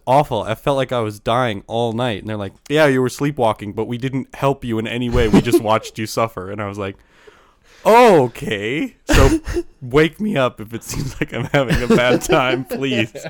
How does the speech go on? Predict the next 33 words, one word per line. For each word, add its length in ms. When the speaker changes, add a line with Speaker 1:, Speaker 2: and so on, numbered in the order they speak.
Speaker 2:
<laughs> 680
I'll 80
just 160
ask 280
you, 180
are 40
you 100
having 220
a 40
bad 260
time? 440
And 120
if 100
you 100
just 240
groan 640
incomprehensibly, 1000
I'll 60
just 220
leave 140
you. 80
Speaker 1:
Yeah, 260
man, 440
pretty 200
bad 340
time. 340
Okay, 220
bye. 460
Speaker 2:
<laughs> 1300
Gotta 220
go 120
to 80
work. 280